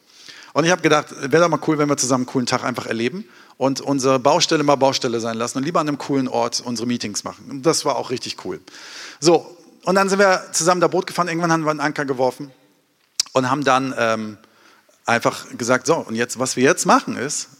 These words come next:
dass wir miteinander persönlich reden." So, und was dabei rauskam, ist, dass jeder von uns den größten Mist, den er in seinem Leben aktuell macht,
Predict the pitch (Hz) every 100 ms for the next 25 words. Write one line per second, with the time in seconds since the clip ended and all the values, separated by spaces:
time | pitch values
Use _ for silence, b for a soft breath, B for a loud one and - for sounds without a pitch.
0 | _ 110 123 - 147 180 226 - _ _
1 | - 135 147 147 143 127 131 135 117 127
2 | 135 131 196 147 92 _ _ _ _ _
3 | B B B B B - 147 135 - -
4 | 143 165 - 147 131 117 196 285 - -
5 | 120 92 101 151 - - _ _ _ _
6 | _ _ _ 135 - 135 135 _ - 117
7 | 220 269 - 127 117 156 - - _ _
8 | _ _ _ _ _ - 135 - 202 -
9 | 185 190 202 - 110 - 139 131 139 135
10 | 131 131 135 135 - 120 120 120 107 -